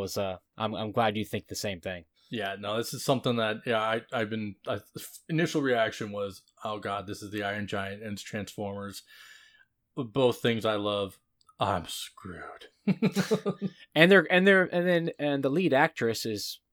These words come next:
Speaker 1: not a, not, you know, it's not Shia LaBeouf. It's not a young boy this time. It's a young girl. It's Hay-, Haley
Speaker 2: Mm-hmm.
Speaker 1: Steinfeld,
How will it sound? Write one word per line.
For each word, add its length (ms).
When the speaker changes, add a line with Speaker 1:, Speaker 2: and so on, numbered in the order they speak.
Speaker 1:
not 200
a, 140
not, 340
you 80
know, 80
it's 140
not 120
Shia 260
LaBeouf. 220
It's 120
not 140
a 40
young 240
boy 280
this 180
time. 240
It's 120
a 40
young 200
girl. 240
It's 100
Hay-, 300
Haley 340
Speaker 2:
Mm-hmm. 120
Speaker 1:
Steinfeld, 560